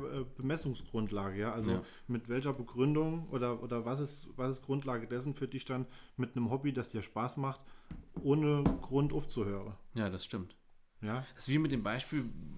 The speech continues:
Speaker 2: wenn, mal angenommen, ich verstehe mich gut mit einer Ex-Freundin und die, meine zukünftige, sagt, sie will nicht, dass da Kontakt ent-, besteht. Das ist ein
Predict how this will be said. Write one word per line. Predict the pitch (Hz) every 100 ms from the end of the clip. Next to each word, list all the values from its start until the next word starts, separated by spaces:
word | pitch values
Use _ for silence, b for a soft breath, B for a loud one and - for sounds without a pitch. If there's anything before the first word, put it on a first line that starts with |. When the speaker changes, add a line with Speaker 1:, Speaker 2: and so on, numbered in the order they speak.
| -
Speaker 2:
wenn, | 113 110 110 - - - -
mal | 113 110
angenommen, | 123 123 120
ich | 98 -
verstehe | 101 113
mich | 95 -
gut | 123 -
mit | 98
einer | - 71
Ex-Freundin | - - 147 143 131
und | 101 110 B B B B -
die, | - 117
meine | 113 113
zukünftige, | - 135 139 - 117
sagt, | 113 117 117
sie | - 101
will | 120 135
nicht, | 131 -
dass | 107 104
da | 113 117
Kontakt | 123 113 135 -
ent-, | - 92 -
besteht. | - - - - B B B B - - - - -
Das | - -
ist | - -
ein | 110